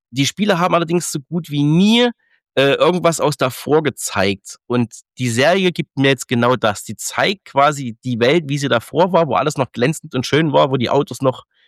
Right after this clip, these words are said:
fuhren, <laughs> äh, wo die Häuser noch schön waren, wo nicht alles zerstört war. Und es geht natürlich auch viel um Politik, wie, wie das alles dazu kommen konnte. Und das ist verdammt gut gemacht. Und zwar richtig, richtig viel.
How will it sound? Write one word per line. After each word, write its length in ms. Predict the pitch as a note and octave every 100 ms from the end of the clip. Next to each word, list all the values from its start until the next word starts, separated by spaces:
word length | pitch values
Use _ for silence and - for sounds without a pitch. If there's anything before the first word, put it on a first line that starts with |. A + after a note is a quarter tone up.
| _ -
fuhren, 600 | - F#3+ F#3 G#3 G3+ -
<laughs> 600 | - D#3+ - - - -
äh, 260 | C#3 C#3+ C#3
wo 100 | C3+
die 100 | C#3+
Häuser 280 | B2+ E3 E3
noch 120 | D3+
schön 320 | - E3 E3+
waren, 180 | D#3 D3+
wo 80 | C#3
nicht 160 | D#3 A#2
alles 200 | C#3 -
zerstört 380 | B2 D3 D#3 C3+
war. 200 | D3 F3+ _ - - -
Und 260 | D#3 E3 D#3
es 260 | - -
geht 120 | G3 G3
natürlich 240 | F#3+ F3
auch 60 | D3+
viel 220 | E3+ G3
um 80 | F#3
Politik, 520 | D#3 D#3+ - G#3+ -
wie, 300 | D3 D3+ D#3+ C#3
wie 80 |
das 140 | D3 -
alles 180 | D#3+ B2+
dazu 180 | - C3
kommen 240 | E3 F3+
konnte. 280 | - D#3 D3+
Und 80 | A#2+
das 140 | A#2+
ist 260 | C3 - -
verdammt 540 | A2+ G#2 - G#2+ G#2 -
gut 180 | A2+ -
gemacht. 280 | G#2+ F#2 -
Und 80 | A#2
zwar 280 | A2 G#2
richtig, 400 | A2 C#3 B2+ -
richtig 340 | B2 - G#2 -
viel. 300 | - A#2